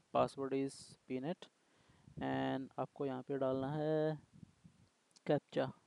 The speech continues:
it's X P and something like this,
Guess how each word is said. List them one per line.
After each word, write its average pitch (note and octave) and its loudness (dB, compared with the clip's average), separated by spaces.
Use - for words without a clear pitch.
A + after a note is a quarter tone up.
it's - -6
X C3 -6
P - -14
and C#3+ -4
something C3+ -8
like C#3 -4
this, E3 -8